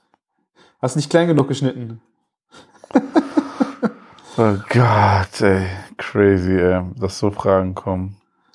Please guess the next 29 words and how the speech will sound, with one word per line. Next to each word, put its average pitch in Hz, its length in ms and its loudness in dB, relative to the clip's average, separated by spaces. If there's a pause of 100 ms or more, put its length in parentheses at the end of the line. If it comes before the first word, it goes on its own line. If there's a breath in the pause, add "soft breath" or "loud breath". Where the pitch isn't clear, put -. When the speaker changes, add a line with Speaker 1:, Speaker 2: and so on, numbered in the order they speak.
(560)
Speaker 1:
Ja, 110 140 -12
ist - 160 -14
schon 117 220 -4
witzig. - 480 -6 (360)
Ein 170 200 4
Glück 196 180 4
sind 185 140 0
wir 170 80 2
da 151 80 4
keine 151 160 4
Speaker 2:
Ja. 156 60 0
Speaker 1:
Moderatoren, 139 540 2
ne? 226 300 -2 (1600 soft breath)
Speaker 2:
Gott 139 340 2
sei 113 380 -2
Dank. 101 260 0
Stell 117 200 -2
dir 110 40 0
vor, 110 420 2
wir 101 140 -2
wären 104 180 2
da 101 60 0
irgendwelche 98 460 -2
Forentrolle, 92 880 2
ey. 87 160 -2 (320)
Oh 92 220 -2
mein 80 280 -6
Gott. - 320 -12 (140)
Ja. 95 260 -10